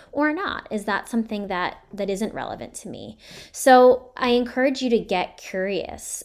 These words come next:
as I share some of these principles and strategies to see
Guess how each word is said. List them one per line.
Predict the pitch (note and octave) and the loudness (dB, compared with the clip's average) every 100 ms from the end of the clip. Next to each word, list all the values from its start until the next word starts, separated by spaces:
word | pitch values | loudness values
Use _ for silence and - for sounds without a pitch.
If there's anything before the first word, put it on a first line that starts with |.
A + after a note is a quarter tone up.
| - | -4
as | F#3+ F#3 F#3 - | -2 -2 -4 -8
I | F3 F3 F3+ F3 F3+ F3+ - | -8 -6 -6 -4 -6 -8 -10
share | - - D#4 - - - | -2 -2 -2 -4 -8 -12
some | - G3+ | -6 -4
of | F#3 | -4
these | F#3 F3+ F3 | -6 -6 -6
principles | - F#3 F#3 F#3+ F3+ | -8 -12 -10 -8 -8
and | F3+ | -8
strategies | F3+ E3+ F3+ F3+ F#3+ F#3 | -10 -8 -6 -6 -8 -6
to | A#3 | -10
see | A#3 B3+ C#4 | -6 -4 -4